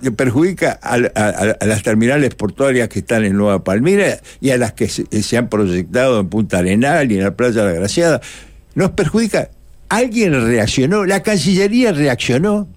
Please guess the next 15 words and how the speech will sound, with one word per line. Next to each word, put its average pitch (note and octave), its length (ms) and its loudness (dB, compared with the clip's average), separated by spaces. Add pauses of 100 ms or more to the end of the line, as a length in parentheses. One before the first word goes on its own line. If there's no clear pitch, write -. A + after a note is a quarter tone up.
(460)
En F3+ 120 2
esa A#3 260 0
nota A3+ 280 0
digo, G3 260 2
"Si - 120 -2
estoy A3+ 300 0
equivocado, G3+ 600 2
que, D#3 200 -10
que, C#3+ 260 -4
que D3 140 -2
me D3 180 0
rectifiquen. E3 720 0 (280)
Puedo C4 160 2
estar B3 180 0
equivocado, F3+ 720 0